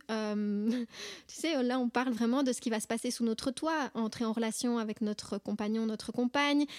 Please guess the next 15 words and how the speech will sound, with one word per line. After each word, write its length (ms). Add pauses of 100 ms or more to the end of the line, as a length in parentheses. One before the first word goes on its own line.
(140)
gérer 260
nos 180
enfants, 440
gérer 600
le 160
fait 320
de 220
peut-être 380 (220)
créer 280
un 100
revenu 460
pour 160
notre 240
propre 320
famille, 440